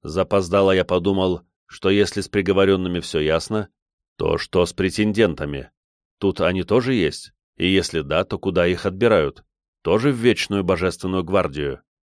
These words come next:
Все эти мысли пронеслись за мгновение и также благополучно забылись. Сейчас точно не до этого,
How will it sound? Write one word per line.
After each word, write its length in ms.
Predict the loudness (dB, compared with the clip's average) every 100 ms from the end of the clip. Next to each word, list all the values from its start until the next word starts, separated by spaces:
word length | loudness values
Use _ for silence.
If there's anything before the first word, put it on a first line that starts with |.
| _ _ _ _
Все 260 | -6 -2
эти 160 | 0 -2
мысли 340 | -2 -2 -2
пронеслись 580 | -2 0 -2 -4 -2 -2
за 140 | -2 -4
мгновение 800 | -2 0 2 0 0 -6 -10 -14 _ _ _
и 140 | -6
также 400 | -2 0 -2 -2
благополучно 760 | 2 2 2 0 -2 -2 -4 -8
забылись. 600 | -2 -2 -2 -6 -8 -12 _ _ _ _ _ _
Сейчас 500 | -12 -10 -2 0 0
точно 320 | 0 -2 0
не 160 | -4 0
до 80 | 2
этого, 480 | 2 0 -6 -6